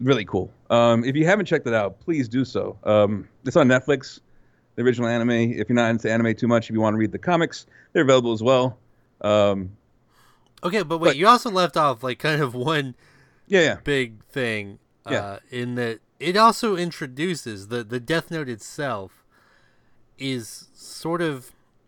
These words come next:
Speaker 2: the power of the book comes from,
Speaker 1: Oh, right,
Speaker 2: like,
Speaker 1: yeah.
Speaker 2: a demon.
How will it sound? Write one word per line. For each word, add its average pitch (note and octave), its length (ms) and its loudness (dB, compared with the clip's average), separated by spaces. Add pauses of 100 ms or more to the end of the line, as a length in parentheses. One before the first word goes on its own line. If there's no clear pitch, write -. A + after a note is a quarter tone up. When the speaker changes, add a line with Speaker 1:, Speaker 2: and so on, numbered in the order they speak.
(160)
Speaker 2:
the B2 180 -8
power C#3+ 640 0
of A#2 200 -6
the A2+ 80 -8
book G#2+ 640 -8 (180)
comes C3+ 560 -4
from, G#2+ 760 -4 (640)
Speaker 1:
Oh, F3 140 4
right, C3+ 120 0
Speaker 2:
like, A#2+ 100 -6
Speaker 1:
yeah. G#2+ 80 -6
Speaker 2:
a A2+ 40 -4
demon. G2+ 880 -8